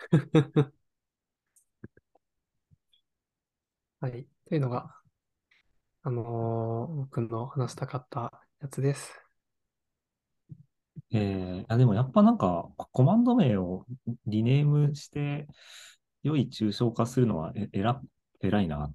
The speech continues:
Speaker 2: てちょっと僕は思いました。
Speaker 1: あー。
Speaker 2: なんか、キャットファイルとか、ライトツリーとかで言われたら、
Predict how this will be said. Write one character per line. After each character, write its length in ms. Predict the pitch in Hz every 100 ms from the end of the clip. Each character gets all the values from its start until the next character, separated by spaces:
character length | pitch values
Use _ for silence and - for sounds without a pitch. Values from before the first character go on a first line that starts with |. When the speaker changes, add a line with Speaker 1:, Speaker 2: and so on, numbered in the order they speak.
| -
Speaker 2:
て 120 | 73
ち 100 | -
ょ 20 |
っ 20 | -
と 120 | 76
僕 200 | 69 -
は 100 | -
思 120 | 82
い 40 | 78
ま 100 | 78
し 80 | -
た。 100 | - -
Speaker 1:
あ 1040 | 139 131 127 123 120 113 120 120 117 123 - -
ー。 40 | - _ _ -
Speaker 2:
な 40 |
ん 60 | -
か、 20 | - _ _ _ _ _ _ _ _ _ _ -
キ 100 | -
ャ 20 |
ッ 60 | 139 -
ト 80 | 139
フ 100 | 135
ァ 80 | 127
イ 20 |
ル 100 | 90
と 120 | 73
か、 240 | - 80 85
ラ 140 | 98 95
イ 80 |
ト 100 | 101
ツ 160 | 87 120
リ 120 | 113
ー 20 |
と 140 | 101 80
か 200 | 78 73 _ _ _ _
で 260 | 117 107 101
言 200 | 123 101
わ 80 | 95
れ 80 | 95
た 160 | 113
ら、 320 | 90 80 73